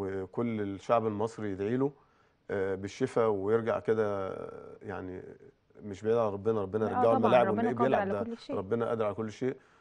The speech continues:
Speaker 1: ويرجعه لابنه و-، ولعيلته، و-، وطبعًا ده من ضمن ال-، من ضمن الناس اللي كانت يعني،
Speaker 2: مم.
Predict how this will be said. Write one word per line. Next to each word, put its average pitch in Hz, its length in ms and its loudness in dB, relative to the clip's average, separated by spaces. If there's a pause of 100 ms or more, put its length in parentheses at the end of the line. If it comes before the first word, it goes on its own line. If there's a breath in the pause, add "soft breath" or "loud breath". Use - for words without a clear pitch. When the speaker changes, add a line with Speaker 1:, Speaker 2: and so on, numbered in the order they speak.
(160 soft breath)
Speaker 1:
ويرجعه 104 440 4
لابنه 117 340 -2 (300)
و-، 98 360 -6
ولعيلته، 123 520 -2 (500 soft breath)
و-، 107 800 2 (260)
وطبعًا 101 640 2
ده 107 340 0
من 123 220 2
ضمن 127 220 2
ال-، 110 280 -6
من 101 240 -6
ضمن 120 120 -2
الناس 120 240 -4
اللي 104 100 -8
كانت 117 340 -6
يعني، 110 240 -12 (260)
Speaker 2:
مم. 214 180 -6